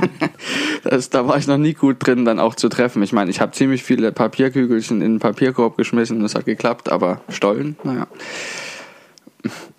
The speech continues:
Nicht so meine Stärke wahrscheinlich. Aber erzähl doch, doch mal noch, wie das bei dir war in der Woche vor Weihnachten. Ich meine, ich hab gesehen, erstens an dem Sonntag vor Weihnachten, das war der zwanzigste, glaub ich,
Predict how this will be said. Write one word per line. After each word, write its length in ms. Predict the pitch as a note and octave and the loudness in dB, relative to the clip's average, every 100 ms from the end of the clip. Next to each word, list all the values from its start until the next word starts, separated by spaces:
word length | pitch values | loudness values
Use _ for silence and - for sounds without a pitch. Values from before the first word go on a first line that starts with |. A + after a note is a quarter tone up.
| _ _ - | _ _ -4
Nicht 200 | - G#2 | -2 0
so 80 | - | 0
meine 180 | F#2 F2+ | 0 0
Stärke 340 | - F#2 F#2+ | 0 0 0
wahrscheinlich. 580 | F#2+ - G#2 A2 A2+ - _ _ - - - - - - | 0 0 -2 -2 -6 -10 _ _ -20 -20 -20 -16 -14 -6
Aber 240 | - G#2 - | 0 2 2
erzähl 280 | G#2 - B2+ | 0 0 2
doch, 140 | C3+ | 2
doch 160 | A#2+ B2 | 0 0
mal 360 | A#2 G#2+ G2+ | 2 4 2
noch, 300 | G2+ F#2+ - - | 2 0 0 -4
wie 180 | - G#2+ | 0 2
das 280 | G#2+ G2+ - | 2 -2 -2
bei 160 | G#2 | 0
dir 240 | G#2+ A#2 G#2 | 2 2 2
war 240 | G2 F#2+ - | 0 0 -4
in 80 | G#2 | -2
der 160 | F#2 | 0
Woche 180 | G2 - | 0 -2
vor 160 | G2 G2 | 0 0
Weihnachten. 540 | G2 F#2+ - - G2 - _ | 2 0 -2 -4 -6 -8 _
Ich 140 | - - | -6 -2
meine, 240 | G2 G2 - - | 0 0 -6 -10
ich 140 | - A2+ | -4 -2
hab 180 | G#2 - | -2 -2
gesehen, 540 | G#2+ A2 G2 C3 D3+ | 0 2 2 2 -2
erstens 320 | - G#2 G#2+ - | -2 -2 -2 0
an 100 | G2 | 0
dem 100 | G2 | 2
Sonntag 400 | E2 A#2 C3 B2+ | 0 0 0 0
vor 160 | B2 | 0
Weihnachten, 500 | B2 C3 C3 - D#3 - - - - | 0 -2 -4 -6 -8 -8 -20 -20 -12
das 100 | - | 0
war 80 | G2 | 0
der 80 | F#2+ | 2
zwanzigste, 500 | F#2 F#2+ B2+ - - | 0 0 0 -2 0
glaub 220 | B2+ E3 | 0 0
ich, 220 | D#3+ | -2